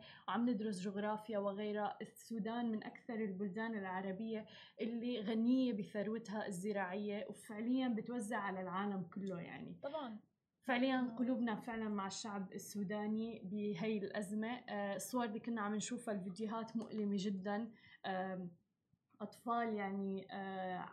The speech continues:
Speaker 1: عم بيغرقوا
Speaker 2: طبعا. مهم.
Speaker 1: بسبب هدول الفيضانات. الأم حاطة الولد على ظهرها
Speaker 2: شفت،
Speaker 1: بس خوفا
Speaker 2: شفت.
Speaker 1: عليه من
Speaker 2: مهم.
Speaker 1: إنه ما يغرق.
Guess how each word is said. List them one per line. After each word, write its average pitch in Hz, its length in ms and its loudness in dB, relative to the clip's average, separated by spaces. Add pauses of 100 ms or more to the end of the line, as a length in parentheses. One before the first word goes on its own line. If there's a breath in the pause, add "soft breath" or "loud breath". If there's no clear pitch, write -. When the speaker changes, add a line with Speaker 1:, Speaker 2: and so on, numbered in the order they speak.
(140)
Speaker 1:
عم 214 120 4
بيغرقوا 240 500 4
Speaker 2:
طبعا. - 20 -4
مهم. 208 340 2
Speaker 1:
بسبب 220 440 0
هدول 208 280 0
الفيضانات. 196 1000 0
الأم 220 500 4
حاطة 240 520 -2
الولد 202 540 0
على 180 500 0
ظهرها 214 200 -2
Speaker 2:
شفت، 202 180 0
Speaker 1:
بس 220 200 -4
خوفا 226 360 -2
Speaker 2:
شفت. 208 100 0
Speaker 1:
عليه 202 280 2
من 202 160 0
Speaker 2:
مهم. - 100 -2
Speaker 1:
إنه 202 220 -2
ما 196 120 -2
يغرق. 190 480 -2